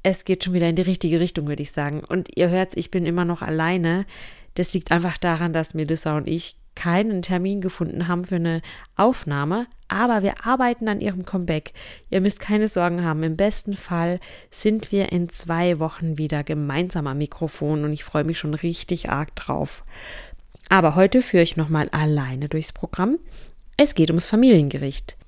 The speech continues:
Und ich weiß nicht, ob ihr schon mal vor Gericht wart oder vielleicht sogar schon vor dem Familiengericht. Ich war mal als Zeugin vor Gericht und ich war furchtbar aufgeregt. Ich wusste gar nicht, was erwartet mich da,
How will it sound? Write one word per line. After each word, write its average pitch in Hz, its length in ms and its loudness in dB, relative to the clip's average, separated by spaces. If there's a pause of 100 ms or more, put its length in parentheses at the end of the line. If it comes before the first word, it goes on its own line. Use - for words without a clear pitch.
(160)
Und 147 100 -2
ich - 140 -10
weiß 208 240 6
nicht, 254 220 -2
ob 151 100 -4
ihr 143 80 -2
schon 147 200 -2
mal 143 160 0
vor 139 280 -8
Gericht - 420 -6
wart 185 280 0
oder 147 120 -4
vielleicht 190 360 -2
sogar 165 180 -4
schon - 220 -10
vor 170 180 -2
dem 160 80 0
Familiengericht. 190 840 0 (420)
Ich - 220 -8
war 151 100 0
mal 147 160 -4
als - 380 -12
Zeugin 147 420 0
vor 190 180 0
Gericht 226 480 0 (540)
und 208 200 10
ich 160 160 2
war 156 100 0
furchtbar - 380 -6
aufgeregt. 151 500 -6
Ich - 160 -16
wusste - 180 -10
gar 143 180 -4
nicht, 151 200 -6
was 151 120 -8
erwartet 170 440 -2
mich - 240 -4
da, 143 340 -4